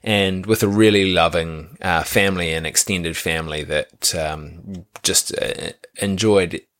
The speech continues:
each other's company and, and getting out and, and exploring this amazing country that we have.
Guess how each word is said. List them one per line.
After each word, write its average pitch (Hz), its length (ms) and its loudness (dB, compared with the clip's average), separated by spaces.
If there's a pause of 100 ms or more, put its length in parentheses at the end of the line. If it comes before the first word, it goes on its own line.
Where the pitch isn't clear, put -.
(120)
each 107 220 0
other's 82 260 0
company 82 460 -4
and, 78 420 -8
and 85 280 -4
getting 127 260 2
out 101 180 4
and, 90 260 -6
and 92 140 -2
exploring 92 680 -2
this - 320 -6
amazing 85 500 -8
country - 360 -10
that 80 160 -8
we 71 120 -8
have. 85 440 -2